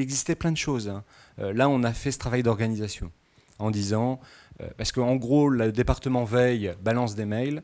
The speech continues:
voilà, pour dire, voilà ce qui tombe, voilà ce qui tombe, voilà ce qui tombe. Mais, euh, si les mails, on les met pas dans un tableau, et si on suit pas le tableau, et si on n'affecte pas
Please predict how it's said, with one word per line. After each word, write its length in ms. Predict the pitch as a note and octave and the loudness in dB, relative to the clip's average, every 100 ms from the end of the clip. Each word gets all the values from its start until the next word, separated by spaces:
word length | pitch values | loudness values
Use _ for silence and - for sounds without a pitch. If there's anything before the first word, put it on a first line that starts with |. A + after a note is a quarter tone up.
| _ _ - - _ _ | _ _ -20 -20 _ _
voilà, 240 | - G2+ A2+ | -10 -8 -8
pour 160 | G2 | -8
dire, 140 | F#2+ G#2 | -8 -6
voilà 200 | G2+ G#2+ | -2 -2
ce 80 | - | -4
qui 100 | G2+ | -10
tombe, 140 | G#2 | -8
voilà 160 | G2 F#2+ | -6 -8
ce 60 | |
qui 80 | - | -12
tombe, 180 | - G2+ | -12 -10
voilà 160 | F#2 | -12
ce 60 | F2 | -14
qui 120 | - | -16
tombe. 300 | - B2+ D#3+ E3 - - - - | -12 -10 -10 -14 -20 -20 -20 -12
Mais, 240 | F#2 E2+ D#2+ | -8 -6 -6
euh, 200 | D#2 C2+ | -8 -10
si 280 | E2 - A#2+ | -4 -2 0
les 120 | A#2 | 0
mails, 300 | A2 A#2 A#2+ | 4 4 4
on 60 | G#2+ | 2
les 100 | G2 | -2
met 120 | G2 | -2
pas 120 | F#2+ | 0
dans 220 | A#2 A2 G2+ | 0 2 0
un 80 | |
tableau, 460 | G2 G#2+ G#2 A2 G#2 | 0 -2 -2 -2 -2
et 80 | F#2 | -4
si 200 | - - | -4 -4
on 100 | G2+ | -4
suit 180 | - A2 | -6 -4
pas 120 | A2+ | -2
le 80 | G#2 | 0
tableau, 400 | A2 G#2 A2 A2 - - | -2 0 -2 -2 -8 -6
et 80 | - | -2
si 160 | - | 0
on 80 | A#2 | 2
n'affecte 520 | A2+ G#2 B2+ - - | 2 2 0 -2 -4
pas 360 | A2+ B2+ A#2+ | -2 0 0